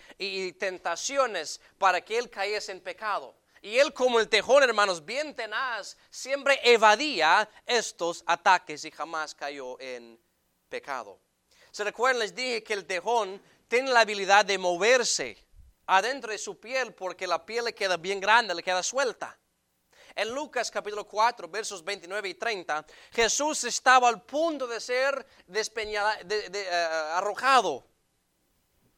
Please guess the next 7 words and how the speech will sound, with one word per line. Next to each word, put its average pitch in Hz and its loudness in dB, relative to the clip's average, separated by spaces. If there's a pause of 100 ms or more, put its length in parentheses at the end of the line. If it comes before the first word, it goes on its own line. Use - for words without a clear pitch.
(100)
por 196 0
un 202 -4
precipicio. 185 -6 (460)
Dice 180 -8
que 226 -6
le 196 -6
llevaron. 214 -8